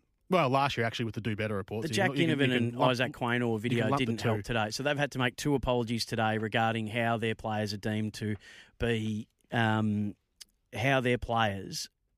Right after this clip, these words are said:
Speaker 2: are talking about and interacting with women.
Speaker 1: Mm.
Speaker 2: So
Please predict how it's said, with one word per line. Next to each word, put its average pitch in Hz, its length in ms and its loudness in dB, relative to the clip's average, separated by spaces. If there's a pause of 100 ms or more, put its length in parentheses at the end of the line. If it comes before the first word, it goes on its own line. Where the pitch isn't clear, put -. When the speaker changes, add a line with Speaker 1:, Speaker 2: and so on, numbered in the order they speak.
(600)
Speaker 2:
are 104 800 -2 (140)
talking 135 360 0
about 131 320 2 (1000)
and 123 120 0
interacting 113 540 -2
with 101 120 -2
women. 98 360 -6 (120)
Speaker 1:
Mm. 104 220 -14 (1160)
Speaker 2:
So 123 380 2